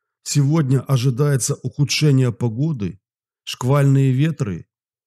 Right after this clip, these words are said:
дождь, град диаметром шесть-девятнадцать миллиметров и молния. Если вы вынуждены сегодня передвигаться по городу, пожалуйста, имейте это в виду. Всем моим соотечественникам и землякам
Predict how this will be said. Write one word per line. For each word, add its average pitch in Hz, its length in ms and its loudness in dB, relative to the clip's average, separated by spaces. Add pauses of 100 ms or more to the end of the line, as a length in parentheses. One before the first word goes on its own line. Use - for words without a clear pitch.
дождь, 151 580 -2 (320)
град 131 600 -4
диаметром 127 760 0 (120)
шесть-девятнадцать 123 1000 0
миллиметров 123 680 0 (220)
и 123 100 0
молния. 98 580 0 (520)
Если 143 320 0
вы 143 140 4
вынуждены 123 560 2
сегодня 98 680 -2 (500)
передвигаться 123 680 0
по 117 160 -2
городу, 135 400 0
пожалуйста, 127 800 -2
имейте 117 480 -2
это 104 260 -4
в 95 80 -4
виду. 82 340 -8 (960)
Всем 151 300 0
моим 135 280 2
соотечественникам 107 920 -2
и 104 40 0
землякам 101 760 -2